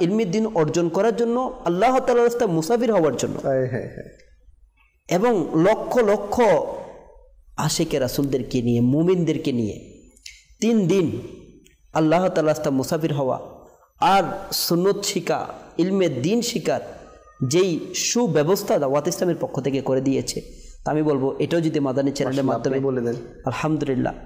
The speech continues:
Speaker 1: ডিসেম্বরের উনিশ,
Speaker 2: চলতি মাসে।
Speaker 1: চলতি মাসের উনিশ,
Speaker 2: জি।
Speaker 1: বিশ এবং একুশ,
Speaker 2: সুবহানাল্লাহ।
Speaker 1: অর্থাৎ বৃহস্পতিবার, শুক্রবার,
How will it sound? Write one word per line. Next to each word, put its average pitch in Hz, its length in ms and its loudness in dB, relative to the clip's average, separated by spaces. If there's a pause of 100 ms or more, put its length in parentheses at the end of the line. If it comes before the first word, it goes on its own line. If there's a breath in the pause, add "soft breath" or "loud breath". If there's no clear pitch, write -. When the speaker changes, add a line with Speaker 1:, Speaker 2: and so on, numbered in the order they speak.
(120)
Speaker 1:
ডিসেম্বরের 156 600 0 (640)
উনিশ, 185 300 2
Speaker 2:
চলতি 160 260 2
মাসে। 139 300 0
Speaker 1:
চলতি 165 300 2
মাসের 175 340 0 (240)
উনিশ, 196 480 0 (180)
Speaker 2:
জি। 127 140 0
Speaker 1:
বিশ 190 360 0 (140)
এবং 156 260 0
একুশ, 127 300 -2 (220)
Speaker 2:
সুবহানাল্লাহ। - 500 -2
Speaker 1:
অর্থাৎ 139 120 -4
বৃহস্পতিবার, 190 640 2 (320 loud breath)
শুক্রবার, 208 640 2